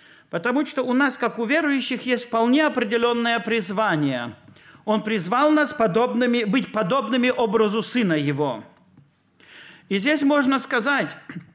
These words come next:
что если Бог принимает нас ради Сына Своего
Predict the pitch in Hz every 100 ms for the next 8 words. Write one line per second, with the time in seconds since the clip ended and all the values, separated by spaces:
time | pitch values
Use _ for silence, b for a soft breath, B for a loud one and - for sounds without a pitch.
0 | _ - _ _ - - 175 - 214 226
1 | 277 269 277 220 262 175 - - - _
2 | _ _ _ _ _ - 226 247 254 262
3 | 247 180 170 175 151 - - 220 151 165
4 | - 320 220 - 160 170 165 165 127 110
5 | -